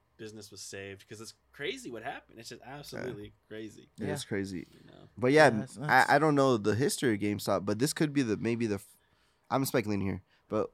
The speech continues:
Speaker 2: we don't know when's the last time they had a billion dollars on hand.
Speaker 1: Right.
Speaker 2: So you're right, they could actually do something this
Speaker 1: Yes,
Speaker 2: time, 'cause I feel
Speaker 1: yes.
Speaker 2: like the, this whole time they're on s-, uh, survival mode.
Speaker 1: Yep.
Speaker 2: Cutting back, cutting back.
Speaker 1: For the last decade.
Speaker 2: So th-,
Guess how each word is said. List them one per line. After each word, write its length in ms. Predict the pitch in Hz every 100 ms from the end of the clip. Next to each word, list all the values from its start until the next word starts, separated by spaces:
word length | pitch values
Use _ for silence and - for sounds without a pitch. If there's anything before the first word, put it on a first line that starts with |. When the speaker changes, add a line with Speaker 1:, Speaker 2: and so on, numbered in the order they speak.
| 113
Speaker 2:
we 100 | 143
don't 140 | 160
know 100 | 147
when's 160 | 147 127
the 60 |
last 240 | 117 127 -
time 180 | 123 120
they 60 |
had 140 | 110 110
a 60 |
billion 340 | 101 110 110 104
dollars 260 | 98 98
on 140 | 101 101
hand. 320 | 107 92 107
Speaker 1:
Right. 260 | 104 98 90
Speaker 2:
So 80 | 117
you're 100 | 123
right, 160 | 110
they 80 | 110
could 200 | - 156
actually 300 | 127 - 120
do 100 | 117
something 300 | 117 101 95
this 120 | 95
Speaker 1:
Yes, 20 |
Speaker 2:
time, 440 | - 85 - 110 101
'cause 120 | 123
I 80 | 131
feel 160 | 160
Speaker 1:
yes. 80 | 143
Speaker 2:
like 80 | 107
the, 120 | 110 - _
this 180 | 143 120
whole 140 | 151
time 240 | 139 151 139
they're 80 | 123
on 80 |
s-, 340 | 123 - - - 101
uh, 240 | 95 95
survival 480 | - 113 104 120 104
mode. 300 | 98 87 - _ -
Speaker 1:
Yep. 300 | 104 113 -
Speaker 2:
Cutting 240 | 160 123
back, 220 | 120 113
cutting 200 | - 131
back. 220 | 120 113 120
Speaker 1:
For 60 |
the 80 | 131
last 300 | 143 147 -
decade. 480 | 120 - 98 85 87
Speaker 2:
So 160 | - 151
th-, 140 | 127